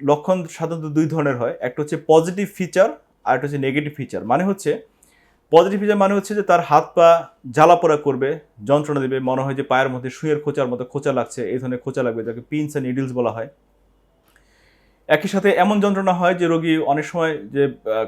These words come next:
কাঁথা বা কম্বল নিচে পা রাখতে পারে না, তার পা বের করে দিতে হয়, এতটা খারাপ লাগে। আর নেগেটিভ ফিচার মানে হচ্ছে যে পায়ের অনুভূতি একেবারেই চলে যায় বা কমে যায়, মনে হয় যে সে কাদার উপরে বা বালির উপরে হাঁটছে, তার পায়ে জুতা ঠিক মতো রাখতে পারে না, হ্যাঁ,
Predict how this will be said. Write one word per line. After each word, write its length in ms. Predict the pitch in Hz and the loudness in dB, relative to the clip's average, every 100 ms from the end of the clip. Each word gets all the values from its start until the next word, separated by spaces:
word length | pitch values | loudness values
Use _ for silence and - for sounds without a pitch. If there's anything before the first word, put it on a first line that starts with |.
| - | 2
কাঁথা 280 | 151 156 175 | 2 4 4
বা 120 | 165 | 4
কম্বল 280 | 165 165 160 | 4 2 0
নিচে 140 | 156 | 0
পা 200 | 160 156 | 6 6
রাখতে 220 | 143 - 120 | 6 2 -4
পারে 120 | 107 | -2
না, 60 | |
তার 120 | 104 123 | -4 2
পা 100 | 139 | 4
বের 160 | 139 139 | 4 2
করে 120 | 139 | 0
দিতে 200 | 110 101 | -6 -10
হয়, 200 | 98 82 _ - | -14 -16 _ -10
এতটা 240 | 135 147 | -6 -4
খারাপ 240 | 143 123 104 | -2 -2 -2
লাগে। 220 | 107 147 - _ _ _ _ _ _ _ 117 | -6 -8 -14 _ _ _ _ _ _ _ 0
আর 120 | 127 | 4
নেগেটিভ 300 | 151 190 220 220 | 4 4 2 2
ফিচার 220 | 214 214 | 4 4
মানে 180 | 208 208 | 4 2
হচ্ছে 180 | 202 196 | -2 -4
যে 160 | 190 | -6
পায়ের 360 | 190 170 180 175 | 4 6 6 4
অনুভূতি 480 | 175 175 165 170 208 156 | 0 0 -2 -4 -4 -2
একেবারেই 480 | 151 160 156 196 | 0 4 4 4
চলে 240 | 202 185 170 | 0 -2 2
যায় 160 | 165 156 | 2 2
বা 100 | 147 | 2
কমে 280 | 160 151 | 2 2
যায়, 180 | 143 151 202 _ _ 123 | 2 0 -4 _ _ 2
মনে 220 | 151 160 | 2 4
হয় 160 | 160 | 0
যে 120 | 151 151 | -2 -2
সে 180 | 170 156 | -2 -2
কাদার 360 | 147 151 156 151 | 2 2 4 4
উপরে 240 | 147 139 | 2 0
বা 100 | 135 | 2
বালির 280 | 127 143 139 | 4 4 2
উপরে 200 | 131 131 | 0 -2
হাঁটছে, 380 | 123 120 - 123 131 _ _ | 0 -2 -6 -12 -12 _ _
তার 140 | - 127 | -4 0
পায়ে 240 | 135 135 131 | 4 4 4
জুতা 200 | 139 147 | 0 -4
ঠিক 160 | 147 139 | -4 -8
মতো 140 | 135 127 | -4 -4
রাখতে 220 | 117 135 | -4 -2
পারে 220 | 120 117 | -2 -2
না, 100 | 113 139 _ - | -4 -10 _ -20
হ্যাঁ, 180 | 180 | -18